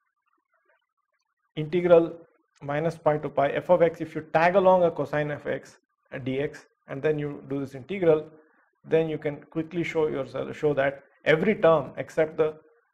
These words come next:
you know, this term involving cosine, you know, where cosine x, you know, goes along with cosine x and it lives, whereas because of this result that we have had, right, they're all orthogonal to each other,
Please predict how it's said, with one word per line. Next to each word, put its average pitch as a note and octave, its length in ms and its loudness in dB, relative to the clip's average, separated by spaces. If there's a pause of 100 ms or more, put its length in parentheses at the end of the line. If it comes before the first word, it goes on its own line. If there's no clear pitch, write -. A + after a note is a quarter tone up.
(260)
you C#3 60 -8
know, C#3 100 -6
this B2+ 180 -12
term D3+ 220 -2
involving C#3+ 580 -2 (120)
cosine, C3+ 420 -8 (540)
you C3+ 60 -18
know, C3 180 -10
where C3+ 100 -6
cosine C#3+ 480 -8 (180)
x, - 320 -12 (560)
you C3 80 -20
know, B2+ 100 -20 (300)
goes D3 140 0
along D#3 320 4
with D#3+ 200 -6
cosine C#3 280 -8
x D3+ 240 -8 (140)
and C#3 180 -8
it C3 140 -14 (120)
lives, F#3+ 280 2 (320)
whereas C#3+ 440 0 (360)
because F3 360 4
of C#3+ 140 0
this D#3 220 -6 (220)
result D3 360 2
that B2+ 160 -4
we C#3 80 -8
have B2 160 -8
had, C3 300 -2 (580)
right, C3+ 180 -4
they're C3+ 160 0
all D3+ 140 4 (100)
orthogonal D3 480 -2
to B2+ 60 -12
each A#2+ 140 -12
other, C3 240 -6